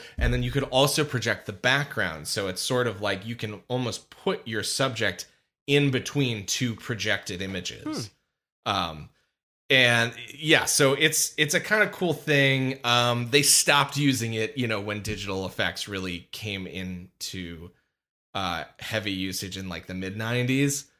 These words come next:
Speaker 1: Um, so I wanna say that one of the last movies that used it heavily was Cliffhanger, which I think both of us have seen in the not too recent
Speaker 2: Yeah, yeah.
Speaker 1: past. Um,
Speaker 2: That's interesting. I wonder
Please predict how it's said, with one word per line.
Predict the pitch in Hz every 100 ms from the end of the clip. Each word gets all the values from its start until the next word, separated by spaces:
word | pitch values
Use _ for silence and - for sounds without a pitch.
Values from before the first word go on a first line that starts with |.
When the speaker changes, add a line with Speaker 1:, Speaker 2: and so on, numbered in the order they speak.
| _ _ _ -
Speaker 1:
Um, | 107 107 104 104
so | 104 -
I | 113
wanna | 113 120 123
say | - 151 131
that | 123 113 98
one | 110 123
of |
the | 143
last | 127 110 113
movies | 123 113 117 -
that | 107
used | 104 107 104
it | 101
heavily | - 107 135 143
was | 104 98
Cliffhanger, | - - 113 135 - 82 80 87 131
which | 104 98
I | 95
think | 92 98
both | 107 101
of | 98
us | 92
have | 98
seen | 90 - 98 92
in |
the | 90
not | 92 92
too | - 92
recent | 90 120
Speaker 2:
Yeah, | 143 175
yeah. | 135 156
Speaker 1:
past. | 131 - _ _ - - - _ - -
Um, | 104 98 90
Speaker 2:
That's | 170 -
interesting. | - 202 - 190 135
I |
wonder | 127 151 208 208 180